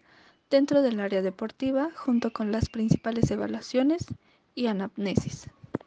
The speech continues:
Bueno, principalmente recordemos que la historia clínica es un documento en el cual vamos a recoger toda la información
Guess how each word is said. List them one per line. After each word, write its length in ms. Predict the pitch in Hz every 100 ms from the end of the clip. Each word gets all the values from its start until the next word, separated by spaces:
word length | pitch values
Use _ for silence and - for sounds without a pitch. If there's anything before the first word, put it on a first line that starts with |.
| - - _ _ _ - - _ _ - - _ _ _ - _ _ - - _ _ _ 254
Bueno, 360 | 240 214 226 -
principalmente 760 | - 254 254 277 294 302 349 339
recordemos 720 | 285 - 226 226 220 226 269 - - -
que 100 | 254
la 100 | 240
historia 420 | - - 277 302
clínica 640 | 247 226 220 233 226 233 _
es 200 | 277 -
un 180 | 311 311
documento 600 | 294 285 226 226 240 269
en 180 | 277 226
el 120 | 220
cual 340 | - 214 247 - _ _ _ _ _ -
vamos 280 | 285 349
a 80 | 320
recoger 420 | 254 240 - 220 -
toda 240 | 247 254
la 80 | 247
información 880 | 240 226 202 220 - 220 208 233